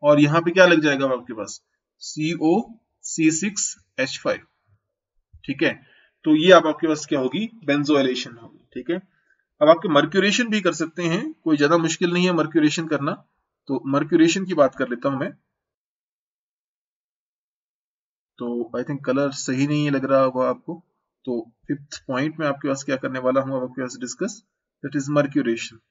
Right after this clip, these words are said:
ठीक है। तो mercuration, ये भी color आपको नहीं पसंद आएगा, थोड़ा सा और करते हैं इसको, mercuration, ठीक है।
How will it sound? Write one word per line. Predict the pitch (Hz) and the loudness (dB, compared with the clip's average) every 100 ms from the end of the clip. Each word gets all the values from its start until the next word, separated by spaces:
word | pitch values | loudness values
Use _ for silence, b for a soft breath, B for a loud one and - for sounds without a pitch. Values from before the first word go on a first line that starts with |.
| _ _ _ _ _ _ | _ _ _ _ _ _
ठीक | 123 113 | -14 -12
है। | 110 | -14
तो | - _ _ _ _ 131 120 - | -16 _ _ _ _ -8 -8 -4
mercuration, | 139 139 139 156 151 147 202 - _ _ _ _ _ _ _ _ _ _ 123 | 0 0 2 4 4 2 -4 -10 _ _ _ _ _ _ _ _ _ _ -8
ये | |
भी | 127 139 | -4 -2
color | 135 131 | -2 -2
आपको | 131 - 135 | -2 -4 -10
नहीं | 135 | -10
पसंद | 127 127 123 | -12 -8 -4
आएगा, | 123 147 - _ _ _ _ _ _ _ _ _ _ | -4 -6 -14 _ _ _ _ _ _ _ _ _ _
थोड़ा | - 160 160 | -8 -4 -2
सा | 156 | -2
और | 127 117 110 | -6 -6 -8
करते | 110 120 | -14 -16
हैं | 117 | -18
इसको, | - 175 196 123 | -18 -18 -18 -10
mercuration, | 123 120 123 113 110 - - _ _ _ _ _ _ _ _ _ _ _ _ _ _ _ _ _ _ _ _ _ _ _ _ _ _ _ _ _ _ _ _ _ _ _ _ 113 | -8 -8 -6 -4 -4 -8 -18 _ _ _ _ _ _ _ _ _ _ _ _ _ _ _ _ _ _ _ _ _ _ _ _ _ _ _ _ _ _ _ _ _ _ _ _ _
ठीक | |
है। | 127 | -16